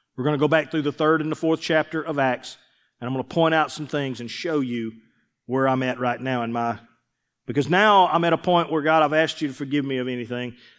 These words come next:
I'm at a point now where, "God, I'm turning." Now it's like, "Well, Tim, what do you need?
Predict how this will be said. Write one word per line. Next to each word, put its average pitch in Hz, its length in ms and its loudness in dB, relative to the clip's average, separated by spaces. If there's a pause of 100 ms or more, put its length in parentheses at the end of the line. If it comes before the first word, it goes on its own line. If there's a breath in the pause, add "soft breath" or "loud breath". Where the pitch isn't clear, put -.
I'm 127 100 0
at 156 100 4
a 151 40 -2
point 156 300 0
now 151 200 2
where, 135 80 0
"God, 143 240 4
I'm 131 120 -2
turning." 143 520 -4 (420)
Now 151 260 2
it's - 140 -6
like, 143 220 2 (280)
"Well, - 80 -14
Tim, 160 280 -4
what 151 80 0
do 147 60 0
you 131 60 -2
need? 127 340 -8